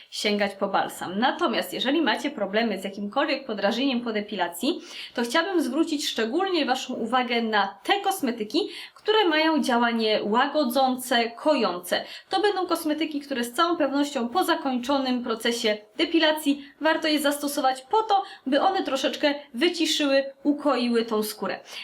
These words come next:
Natomiast warto również zwrócić uwagę, że niektóre osoby, to się bardzo rzadko zdarza, ale się zdarza, mogą mieć również problem z komedogennością na ciele. Tak samo jak może zapchać się skóra na twarzy, na ciele również może do takiej sytuacji dojść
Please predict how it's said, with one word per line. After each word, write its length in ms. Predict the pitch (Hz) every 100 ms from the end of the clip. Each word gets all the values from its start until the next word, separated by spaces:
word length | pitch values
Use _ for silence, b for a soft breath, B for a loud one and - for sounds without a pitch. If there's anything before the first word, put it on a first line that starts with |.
| -
Natomiast 420 | 392 403 277 233
warto 300 | 285 - 392
również 320 | 330 285 269
zwrócić 380 | 240 254 285 285
uwagę, 540 | - 202 190 233 285 254
że 280 | 214 208 190 247 - B B -
niektóre 400 | 226 - 440 359
osoby, 520 | 311 - 208 196 220
to 160 | 240 359
się 140 | 427
bardzo 300 | 427 415 381
rzadko 300 | 370 359 320
zdarza, 420 | 240 202 233 294
ale 200 | 285 294
się 200 | 294 277
zdarza, 500 | 233 190 - 226 370 B B B -
mogą 500 | 233 381 392 415 285
mieć 220 | 269 -
również 380 | 254 294 311 302
problem 380 | 240 247 269
z 120 | 269 -
komedogennością 1120 | 262 247 247 233 226 220 214 220 - - 220
na 220 | 220 208
ciele. 360 | 202 208 151 127
Tak 200 | 277 320
samo 240 | 403 370
jak 140 | 294 262
może 280 | 302 285
zapchać 400 | 254 269 269 247
się 80 | 226
skóra 360 | - 247 214 185
na 140 | 240
twarzy, 500 | - - 214 214 220 -
na 320 | 208 208 285
ciele 360 | - 220 196 233
również 360 | 208 240 254
może 260 | 220 208 220
do 80 | 196
takiej 260 | 196 196
sytuacji 680 | 208 202 202 214 208 202 185
dojść 460 | 175 165 277 294